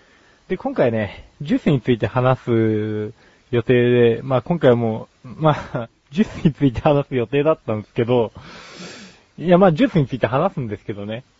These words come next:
ジュースの定義が、俺が想像してたのと違いまして、これ、<laughs> うん。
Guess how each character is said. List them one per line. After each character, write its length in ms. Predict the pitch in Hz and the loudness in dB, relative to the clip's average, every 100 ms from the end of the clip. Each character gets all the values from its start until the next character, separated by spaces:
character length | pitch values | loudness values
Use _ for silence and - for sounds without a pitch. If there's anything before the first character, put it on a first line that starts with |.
| _ _ _ _ 131 | _ _ _ _ -6
ジ 180 | 151 | 0
ュ 40 | 311 | 0
ー 40 | |
ス 100 | - | 2
の 120 | 131 | 0
定 240 | 113 139 123 | 4 4 4
義 160 | 104 | 0
が、 360 | 101 113 104 98 _ _ _ _ _ _ _ 131 | 0 2 2 -4 _ _ _ _ _ _ _ -6
俺 180 | 135 | 0
が 180 | 196 196 | 4 4
想 180 | - 185 | 4 2
像 160 | 170 180 | 2 2
し 40 | |
て 100 | 190 | 2
た 120 | 147 | 2
の 120 | 104 101 | 0 -4
と 120 | 104 | -10
違 440 | - - 120 165 | -10 -6 -4 -2
い 40 | 165 | -2
ま 140 | 156 | -4
し 120 | - | -6
て、 460 | - 104 95 92 - _ _ _ _ _ _ _ _ _ _ _ _ _ _ | -4 -2 -2 -4 -12 _ _ _ _ _ _ _ _ _ _ _ _ _ _
こ 160 | - 107 | -8 -4
れ、 140 | 104 69 - - _ | -2 -2 -4 -10 _
<laughs> 400 | _ _ _ _ | _ _ _ _
う 60 | 120 | -4
ん。 320 | 113 107 101 | -2 -2 -6